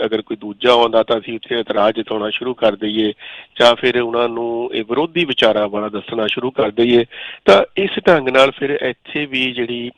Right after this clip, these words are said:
ਲੋਕਲ ਪੋਲਿਟਿਕਸ ਵੀ ਆ, ਸੋ ਇਹਦੇ ਵਿੱਚ ਇੱਕ ਢੰਗ ਨਾਲ ਨਫ਼ਰਤ ਹੀ ਵਧੇਗੀ। ਜੇਕਰ ਅਸੀਂ ਆਪਸ ਦੇ ਵਿੱਚ ਹੀ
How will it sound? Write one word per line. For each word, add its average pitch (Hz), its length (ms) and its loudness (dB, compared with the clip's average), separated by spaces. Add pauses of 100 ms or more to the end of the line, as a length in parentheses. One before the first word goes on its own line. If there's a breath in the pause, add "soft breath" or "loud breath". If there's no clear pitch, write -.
ਲੋਕਲ 127 500 -4
ਪੋਲਿਟਿਕਸ 107 540 -4 (140)
ਵੀ 104 100 -6
ਆ, 104 180 -2
ਸੋ 143 120 -10
ਇਹਦੇ 127 200 -4
ਵਿੱਚ 110 320 -6
ਇੱਕ 110 480 -4
ਢੰਗ 101 220 0
ਨਾਲ 101 240 -2
ਨਫ਼ਰਤ 107 420 -2
ਹੀ 127 80 6
ਵਧੇਗੀ। 131 380 2
ਜੇਕਰ 135 280 0
ਅਸੀਂ - 180 2
ਆਪਸ 110 440 4
ਦੇ 143 100 4
ਵਿੱਚ 127 400 -2
ਹੀ 143 160 2